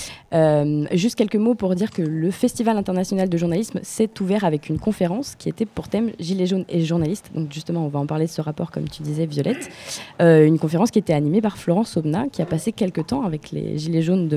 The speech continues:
Marmande, qui en a fait des, des reportages, des articles. Et on va en parler avec vous, euh, ensemble. Euh, mais avant, j'aimerais directement mettre les pieds dans le plat, euh, et vous demander peut-être, euh, à, à vous, Hervé, euh, qui êtes, euh, à mes côtés, euh,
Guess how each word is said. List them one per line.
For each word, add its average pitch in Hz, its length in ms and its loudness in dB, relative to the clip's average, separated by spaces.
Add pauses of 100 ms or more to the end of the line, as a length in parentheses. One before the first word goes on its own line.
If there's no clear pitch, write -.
Marmande, 165 340 0
qui - 140 -6
en 147 80 0
a 147 80 -2
fait - 160 -2
des, 151 240 -6 (320)
des 170 80 4
reportages, 185 460 4
des 165 160 4
articles. - 400 -4 (440)
Et - 80 2
on 165 60 6
va 143 180 4
en 139 120 2
parler 165 260 -2
avec 151 200 -2
vous, 165 260 -4
euh, 147 220 -2
ensemble. 196 460 2 (440)
Euh, 175 240 8
mais 196 160 8
avant, 196 240 8
j'aimerais 180 440 6
directement 240 600 4
mettre 202 260 2
les 185 80 2
pieds 190 200 -4
dans 175 100 2
le 170 80 0
plat, 202 400 2
euh, 147 480 0
et 170 80 4
vous 170 140 -4
demander 165 340 0
peut-être, 165 420 -2
euh, 156 140 0
à, 156 240 -2
à 156 120 2
vous, 170 260 2
Hervé, 165 420 2
euh, 143 280 2
qui - 140 -6
êtes, 147 200 -6
euh, - 160 -2
à 170 80 0
mes 165 100 2
côtés, 175 260 0 (500)
euh, 151 640 4